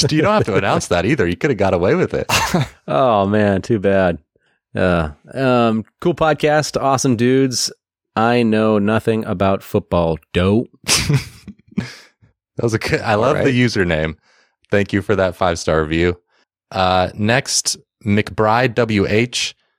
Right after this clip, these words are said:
Speaker 1: "Great podcast, nice balance of humor and info and sexiness. Always love the rapid-fire picks during the season."
Speaker 3: Yep, hopefully we
Speaker 2: Oh,
Speaker 3: can
Speaker 2: yeah,
Speaker 3: do that.
Speaker 2: it feels like forever since we did that. I just don't even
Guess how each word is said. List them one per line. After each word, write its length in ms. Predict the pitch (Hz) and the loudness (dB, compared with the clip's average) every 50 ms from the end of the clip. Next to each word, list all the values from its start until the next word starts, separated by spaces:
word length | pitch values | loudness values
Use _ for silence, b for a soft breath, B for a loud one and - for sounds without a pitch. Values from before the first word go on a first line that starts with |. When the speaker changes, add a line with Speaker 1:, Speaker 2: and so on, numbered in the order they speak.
| _ _ _ _ - | _ _ _ _ -2
Speaker 1:
"Great 240 | 117 135 160 - | -2 0 0 0
podcast, 680 | - - 127 123 120 - 131 120 117 120 - - - - - - | 0 0 0 0 0 0 0 0 0 0 -2 -4 -10 -14 -10 -4
nice 240 | 95 101 117 120 | 0 0 0 0
balance 380 | - - 120 110 110 110 101 - | 0 0 0 2 2 2 0 0
of 100 | 87 78 | -2 -4
humor 520 | - - - 135 127 127 127 127 127 123 127 - | -4 -4 -2 0 2 2 2 0 0 -2 -2 -4
and 160 | - 85 - | -6 -4 -2
info 500 | - 107 113 113 - - 113 107 104 107 - | -2 -2 -2 0 0 0 2 2 2 0 -2
and 140 | - 76 78 | -6 -6 -6
sexiness. 680 | - - 135 135 - - 139 127 127 123 123 - - b b b b b b b b b | -2 -2 -2 -2 0 0 0 2 2 2 0 -2 -6 b b b b b b b b b
Always 380 | - 120 156 190 226 214 170 143 | 0 0 2 2 2 2 2 2
love 220 | 151 151 147 127 | 0 0 0 0
the 100 | 127 110 | 0 0
rapid-fire 640 | 101 110 113 123 - 127 110 - 127 117 113 107 - | 0 0 0 -2 -2 -6 -4 -2 0 0 2 0 0
picks 260 | - 113 95 - - | 0 -2 -2 -2 -2
during 240 | - 92 90 90 90 | 0 0 0 2 0
the 60 | 90 | -2
season." 440 | - - 101 90 82 76 73 73 - _ _ _ _ _ _ _ _ _ _ _ _ _ _ _ _ - - | -2 0 -2 0 0 -2 -6 -8 -12 _ _ _ _ _ _ _ _ _ _ _ _ _ _ _ _ -14 -12
Speaker 3:
Yep, 100 | - - 104 - | -12 -12 -8 -4
hopefully 320 | 110 101 95 - 110 101 | -4 -4 -2 -2 -2 -2
we 100 | 98 107 | -2 -2
Speaker 2:
Oh, 40 | 139 | -2
Speaker 3:
can 80 | - | -2
Speaker 2:
yeah, 160 | - 123 156 143 | 0 0 0 0
Speaker 3:
do 40 | 110 | 0
that. 80 | 87 78 | 0 0
Speaker 2:
it 20 | |
feels 160 | - 120 120 | -2 -2 -2
like 140 | 120 107 - | -2 -4 -4
forever 440 | - 104 - - 101 113 131 127 95 | -6 -8 -8 -4 -2 -2 0 0 -2
since 220 | - - 87 80 78 | -2 -4 -6 -6 -4
we 220 | 80 78 80 78 76 73 76 | -2 -2 -2 -4 -4 -6 -4
did 180 | 85 101 113 - | -4 -4 -4 -4
that. 100 | - - | -4 -2
I 140 | 85 80 | 0 0
just 380 | 78 80 76 - - - - - | 0 0 -2 -2 -2 -4 -4 -4
don't 180 | - 95 95 95 | -2 0 0 0
even 380 | 87 82 80 76 73 69 67 | 0 0 -2 -2 -2 -4 -8